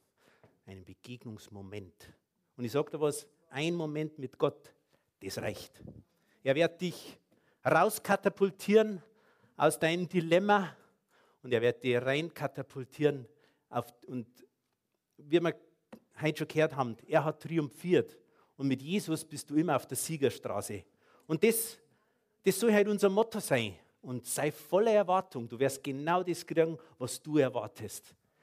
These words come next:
Gott hat ein Kraftpaket für dich. Sei in Erwartung. Der Heilige Geist,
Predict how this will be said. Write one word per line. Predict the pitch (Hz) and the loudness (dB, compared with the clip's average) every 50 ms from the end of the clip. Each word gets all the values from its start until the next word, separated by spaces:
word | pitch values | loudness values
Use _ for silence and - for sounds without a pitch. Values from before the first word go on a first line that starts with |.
| _ _ _ _ | _ _ _ _
Gott | - 190 220 214 - - - - _ _ _ _ | 4 4 4 4 2 -6 -20 -20 _ _ _ _
hat | - 139 135 | -2 0 0
ein | 117 - | 0 -4
Kraftpaket | - - 170 165 - - - 156 147 - - 135 120 - | 0 0 0 0 0 -2 -8 -8 -8 -6 -6 -8 -8 -8
für | - 123 107 | -10 -14 -14
dich. | - 98 90 - - - _ _ _ _ _ _ _ | -14 -14 -18 -20 -20 -20 _ _ _ _ _ _ _
Sei | - - 151 156 180 202 | -4 0 4 4 6 6
in | 196 190 | 6 4
Erwartung. | 170 160 165 156 151 - - 120 104 95 92 - _ _ _ _ _ _ | 2 2 2 2 0 0 -4 -10 -14 -14 -14 -18 _ _ _ _ _ _
Der | - 127 | 2 4
Heilige | 160 190 208 226 233 208 220 | 4 4 4 2 0 0 2
Geist, | 214 208 185 202 226 226 - - | 4 4 6 6 4 2 0 -4